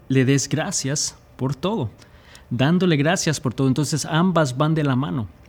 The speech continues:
Debemos de ir a Dios en oración, poder experimentar su voz y poder decirle lo que está en nuestro corazón, expresarle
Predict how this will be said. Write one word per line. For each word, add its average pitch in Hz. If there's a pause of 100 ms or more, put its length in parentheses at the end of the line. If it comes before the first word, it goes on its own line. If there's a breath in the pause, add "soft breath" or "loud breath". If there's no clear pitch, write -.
(120)
Debemos 135
de 123
ir 151
a 165
Dios 151
en 156
oración, 139
poder 123
experimentar 127 (460 loud breath)
su 131
voz 147
y 135
poder 120 (180)
decirle 170
lo 139
que 127
está -
en 147
nuestro 143
corazón, 123
expresarle 143